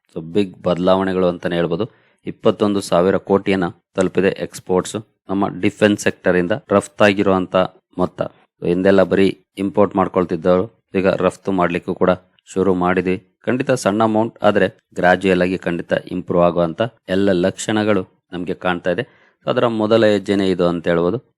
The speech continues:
ಇದಕ್ಕಾಗಿ ನೀವು ಬೇಕಿದ್ರೆ ಇವತ್ತು ಡಿಫೆನ್ಸ್ ಸ್ಟಾಕ್‌ಗಳ ಪರ್ಫಾರ್ಮೆನ್ಸ್ ಅನ್ನ ಒಂದ್ಸಲ ಅಬ್ಸರ್ವ್ ಮಾಡ್ಬೋದು, ಯಾವ ರೀತಿ ಇರುತ್ತೆ ಅಂತ. ಹಾಗಂತ ಇವತ್ತು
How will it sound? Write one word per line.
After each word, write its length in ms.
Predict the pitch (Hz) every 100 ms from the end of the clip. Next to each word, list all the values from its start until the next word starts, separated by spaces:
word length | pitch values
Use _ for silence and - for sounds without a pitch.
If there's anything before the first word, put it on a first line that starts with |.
| -
ಇದಕ್ಕಾಗಿ 360 | 110 101 104
ನೀವು 160 | 98 98
ಬೇಕಿದ್ರೆ 340 | 92 87 92
ಇವತ್ತು 380 | 92 87 101 - 90
ಡಿಫೆನ್ಸ್ 380 | 95 - 101 -
ಸ್ಟಾಕ್‌ಗಳ 380 | - 82 82 90 - _ -
ಪರ್ಫಾರ್ಮೆನ್ಸ್ 640 | 87 - 90 87 87 85
ಅನ್ನ 100 | 85
ಒಂದ್ಸಲ 300 | 85 - 80
ಅಬ್ಸರ್ವ್ 640 | - _ 90 82 95 87
ಮಾಡ್ಬೋದು, 340 | 82 78 80
ಯಾವ 180 | 87 76
ರೀತಿ 260 | 82 80 82
ಇರುತ್ತೆ 240 | 78 -
ಅಂತ. 140 | 78 85
ಹಾಗಂತ 280 | 85 90
ಇವತ್ತು 360 | 104 95 98 110